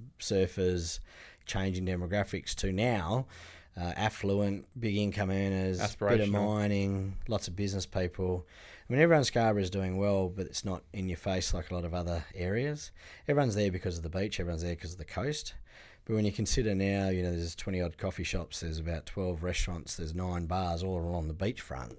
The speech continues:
Speaker 1: Those things have gotta have a decent amount of money coming into them all the time to survive, and they seem to be doing okay. So,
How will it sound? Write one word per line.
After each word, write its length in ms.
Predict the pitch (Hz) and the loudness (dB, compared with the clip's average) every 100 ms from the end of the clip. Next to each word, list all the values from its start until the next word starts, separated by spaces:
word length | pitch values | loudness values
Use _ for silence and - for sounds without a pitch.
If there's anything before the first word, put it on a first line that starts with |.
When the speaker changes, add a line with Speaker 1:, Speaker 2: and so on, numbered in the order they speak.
| - | -8
Speaker 1:
Those 380 | 123 147 117 | 2 4 6
things 260 | - 101 92 | 4 4 0
have 100 | 87 | -2
gotta 240 | 95 90 85 | 0 0 0
have 360 | 92 87 80 78 | 0 -2 -4 -6
a 360 | 85 85 82 80 | -4 -2 -2 -2
decent 380 | 98 98 - 87 | -2 2 2 2
amount 400 | 82 92 98 98 | 0 0 2 2
of 380 | 85 80 78 - | 0 -2 -6 -8
money 320 | 85 98 98 | -4 0 0
coming 260 | 90 87 87 | -2 -4 -2
into 220 | 113 101 | -2 -2
them 100 | 90 | -2
all 120 | 90 | -2
the 40 | 82 | -2
time 200 | 90 80 | -2 -2
to 80 | |
survive, 400 | - 76 117 113 | -4 -2 0 0
and 80 | 82 | 0
they 40 | 80 | -2
seem 200 | - 90 | -2 -4
to 60 | 85 | -4
be 100 | 82 | -4
doing 280 | 87 85 85 | -2 -2 -2
okay. 420 | 82 95 135 - | -4 -4 -4 -6
So, 420 | - 85 82 85 | -8 -6 -4 -4